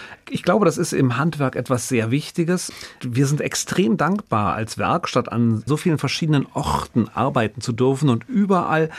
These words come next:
andere Musiktraditionen, andere, äh, kulturelle Eigenheiten erleben zu dürfen und überall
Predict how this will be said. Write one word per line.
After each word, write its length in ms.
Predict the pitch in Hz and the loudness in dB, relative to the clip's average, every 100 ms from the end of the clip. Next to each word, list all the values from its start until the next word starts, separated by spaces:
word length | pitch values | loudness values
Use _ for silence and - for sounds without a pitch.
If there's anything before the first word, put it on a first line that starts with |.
| - - | -16 -2
andere 420 | 131 147 147 135 | 2 2 4 4
Musiktraditionen, 1400 | 139 113 165 - - 147 156 - - 139 143 156 151 147 - - - | 4 4 -2 -4 -4 -2 -2 -2 -2 0 2 4 2 2 -4 -12 -2
andere, 880 | 127 139 127 127 123 117 - 143 139 | 2 4 6 6 6 4 0 -4 -4
äh, 40 | |
kulturelle 560 | - 143 135 131 135 127 | 2 2 2 2 2 2
Eigenheiten 600 | 127 170 151 120 120 143 | 2 2 2 0 0 2
erleben 380 | 110 117 135 156 | 2 4 4 2
zu 140 | - | 0
dürfen 340 | 139 160 180 160 | 0 0 2 2
und 100 | 139 | 4
überall 520 | 208 202 165 170 | 4 4 4 2